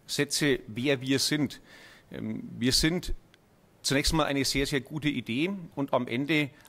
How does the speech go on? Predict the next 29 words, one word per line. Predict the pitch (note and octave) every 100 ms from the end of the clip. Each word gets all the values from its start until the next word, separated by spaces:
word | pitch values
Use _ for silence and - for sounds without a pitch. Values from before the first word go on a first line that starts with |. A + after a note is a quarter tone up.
| -
ein | A#2+
freiwilliger | - A#2+ D3 E3+ D#3
Zusammenschluss | C#3+ C3 D3 E3+ E3 D#3+
von | - B2+
dreiundzwanzig | A#2 G2+ C3+ C3 C3+ C3 A#2+
Landkreisen | G#2+ A#2 D3+ D3+ D#3 D#3 E3+ E3 - _ _ _ _ - -
und | B2 B2+ -
elf | A#2+ D3 -
kreisfreien | G#2+ A2 - A#2+ A2
Städten. | A2 A#2+ A2+ G2+
Und | F#2+
die | A2 G#2+ - - - - - - - - _ _
Erstreckung, | B2 A2+ - D#3 F#3+ E3+ C3
die | B2
Gebietskulisse | B2 D#3+ D#3+ - E3 D#3 D3
zieht | E3 D#3
sich | D#3+
vom | C#3 C3
südthüringischen | - E3 - - D#3+ D3+ C3 C3
Sonneberg | A#2+ - C3 E3+ E3+ E3 F3+ -
bis | C#3+
nach | C3+
Weißenburg-Gunzenhausen | A#2 C3 C3 B2 B2 B2 B2 G2+ - C#3+ F3+ F3 - _ -
und | - A#2+
im | B2 G2
Westen | A#2+ - C#3+ C3+
vom | B2+ B2 A#2+
Landkreis | G#2 A#2+ A#2 A2+
Kitzingen | - - D3+ D3 C#3